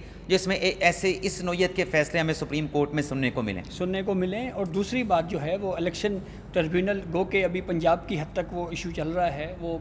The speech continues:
Speaker 2: मामला हल हो जाएगा
Speaker 1: हो
Speaker 2: उस
Speaker 1: गया
Speaker 2: पे।
Speaker 1: है।
Speaker 2: अच्छा, हो गया है।
Speaker 1: हो गया है ना?
Speaker 2: तो उसके ऊपर
Speaker 1: आलिया नीलम साहबा ने, मैं कहा, कर दिया शायद
Speaker 2: कर
Speaker 1: उस पे।
Speaker 2: दिया है। तो अब वो इलेक्शन ट्रिब्यूनल्स देखेंगे उस, उन इशूज़ को, और फिर वो मामला आते हुए सुप्रीम कोर्ट में आएगा।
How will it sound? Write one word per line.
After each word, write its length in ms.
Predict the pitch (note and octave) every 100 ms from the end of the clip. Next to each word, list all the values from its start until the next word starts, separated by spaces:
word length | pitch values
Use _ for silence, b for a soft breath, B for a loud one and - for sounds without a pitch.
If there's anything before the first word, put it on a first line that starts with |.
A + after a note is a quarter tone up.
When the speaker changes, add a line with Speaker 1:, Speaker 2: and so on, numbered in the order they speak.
| D#3+
Speaker 2:
मामला 280 | D#3 E3 D#3
हल 160 | D#3+
हो 160 | E3+ F3
जाएगा 340 | D#3+ D3 D#3
Speaker 1:
हो 100 | D#3
Speaker 2:
उस 60 | E3+
Speaker 1:
गया 120 | D#3
Speaker 2:
पे। 60 | D#3
Speaker 1:
है। 80 | -
Speaker 2:
अच्छा, 180 | D3+ F#3+
हो 120 | D#3+
गया 180 | F3 C#3+
है। 140 | B2+ - -
Speaker 1:
हो 80 | A#2
गया 160 | F3 A#2
है 60 |
ना? 200 | B2+ E3+
Speaker 2:
तो 120 | -
उसके 220 | - - F3+
ऊपर 120 | A#2+
Speaker 1:
आलिया 200 | C3+ D#3
नीलम 260 | C#3 E3
साहबा 260 | D#3 D3 D#3
ने, 220 | D#3 C#3 - -
मैं 120 | A#2+
कहा, 100 | E3
कर 160 | E3
दिया 220 | E3+ F3+ A#2
शायद 160 | A#2+
Speaker 2:
कर 80 | F3+
Speaker 1:
उस 60 | F#3
पे। 100 | G3
Speaker 2:
दिया 120 | D3
है। 160 | C#3+
तो 100 | D3+
अब 160 | F#3 G#3+
वो 340 | A#3+ A3 F#3 - E3
इलेक्शन 300 | F#3+ - A3+
ट्रिब्यूनल्स 400 | G3+ G3+ A3+ A3+
देखेंगे 400 | A#3 A3+ B3 A#3
उस, 120 | A3
उन 160 | G#3 G#3+
इशूज़ 300 | - A#3 -
को, 180 | F#3+ - B B -
और 80 | F#3+
फिर 180 | F#3+ G#3+
वो 100 | G3+
मामला 280 | F#3+ F#3+ F#3+
आते 180 | E3 F#3
हुए 160 | F3
सुप्रीम 320 | - D3+ E3 D#3
कोर्ट 260 | E3+ D#3+
में 80 | A#3
आएगा। 340 | G3+ F#3 E3+